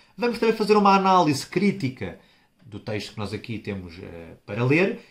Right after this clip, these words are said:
e vamos perceber como é que nós vamos abordar as respostas da melhor forma. Eu aqui trago-vos uma sugestão de resposta para vocês aproveitarem e, acima de tudo, para que vocês possam ganhar algum método de, eh, construção de respostas. Ok? Portanto, vamos,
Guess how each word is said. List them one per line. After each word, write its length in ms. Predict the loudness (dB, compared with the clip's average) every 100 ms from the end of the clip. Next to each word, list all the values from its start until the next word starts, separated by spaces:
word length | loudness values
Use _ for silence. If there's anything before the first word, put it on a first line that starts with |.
| _
e 100 | -4
vamos 260 | -2 -2 -6
perceber 760 | -14 -14 -12 2 4 4 0
como 220 | -2 0 2
é 60 |
que 160 | 0 0
nós 180 | 0 0
vamos 220 | 0 0
abordar 300 | -2 2 0
as 120 | 0
respostas 400 | -2 -4 -2 -4
da 80 | -2
melhor 260 | 0 0 -2
forma. 340 | -6 -12 -6
Eu 80 | -6
aqui 180 | -4 -4
trago-vos 380 | 0 0 0
uma 160 | -2 -2
sugestão 640 | -2 -4 -6 -2 -2 -2 -6 -12
de 140 | -8
resposta 460 | -6 -4 -2 -2 -2
para 160 | -2 0
vocês 420 | 0 0 -2 -2 _ _
aproveitarem 720 | -12 -6 -2 0 2 0 0 -6 -16 _
e, 100 | -6
acima 300 | -4 -2 0
de 100 | -2
tudo, 260 | -2 -4 -2
para 220 | 0 -2
que 120 | -2
vocês 340 | -2 0 -2 -2
possam 420 | -2 -2 -2 -4
ganhar 280 | -4 -2 0
algum 300 | 0 0 -2
método 600 | 0 -2 -2 -10 -12 -16 _ _ -20
de, 420 | -6 0 2 2
eh, 440 | -2 -4 -4 -6 -6
construção 460 | -6 -4 -4 -4
de 80 | -4
respostas. 520 | -6 -6 -6 -6 -10 -14 _ _ _ _ _
Ok? 420 | -14 -6 -4 -4 -8 _
Portanto, 360 | -8 -6 -6 -6
vamos, 260 | 0 0